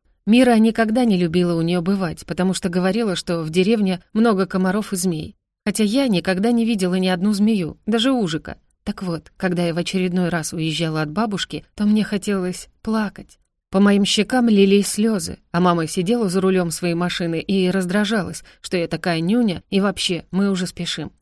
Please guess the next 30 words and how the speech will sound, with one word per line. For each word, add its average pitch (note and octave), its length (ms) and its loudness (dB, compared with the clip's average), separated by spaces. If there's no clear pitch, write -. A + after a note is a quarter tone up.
Бабушка A3 440 0
тогда F#3+ 280 2
меня F#3+ 260 2
обняла G3 440 0
и G3 60 -2
сказала, F#3+ 460 -2
что - 180 -4
если F3+ 240 -2
мы F3+ 160 0
помним F3+ 420 0
людей, D#3+ 480 -2
то F#3+ 120 2
они G3 440 2
никогда G3+ 480 0
не G3+ 160 2
исчезают, G3+ 580 -4
даже A#3+ 220 0
если A3+ 280 0
умерли F#3 680 0
или F#3 220 2
ушли F3 380 -2
навсегда. E3+ 580 -6
Главное A3 400 2
помнить, G#3 640 -4
тогда G3 260 2
мы G3 140 2
их E3 80 -2
будем F3+ 280 0
чувствовать F#3+ 520 -6
рядом, F#3 400 -2